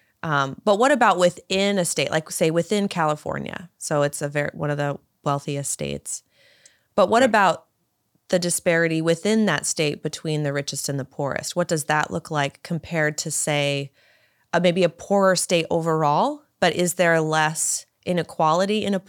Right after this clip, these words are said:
Speaker 1: in a state that's poorer overall, like Mississippi or Ohio?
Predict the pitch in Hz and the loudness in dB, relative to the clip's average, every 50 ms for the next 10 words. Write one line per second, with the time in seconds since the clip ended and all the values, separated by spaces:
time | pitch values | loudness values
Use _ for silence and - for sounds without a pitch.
0 | _ _ - 180 180 175 - - 180 175 - 165 - - - - - 165 165 175 | _ _ -4 -4 -2 -2 -2 -4 -4 -4 -4 -6 -8 -8 -10 -4 -2 -2 0 0
1 | 180 - - 170 165 180 180 170 165 165 170 175 - - 165 151 156 156 156 - | 0 0 -2 -2 0 0 0 2 2 2 0 0 -2 -2 -2 -2 -2 -4 -6 -12
2 | - _ _ _ _ _ _ 160 160 - 165 160 - - 165 - - 156 156 156 | -20 _ _ _ _ _ _ -6 -4 -4 -2 -4 -2 -4 -4 -4 -4 -6 -4 -4
3 | 151 151 - - - 147 143 143 143 - - 151 139 - 143 147 147 147 147 143 | -4 -6 -6 -6 -6 -4 -2 -2 -2 -2 -4 -6 -6 -4 -2 -2 0 0 -2 -2
4 | 143 143 143 151 | -2 -4 -4 -6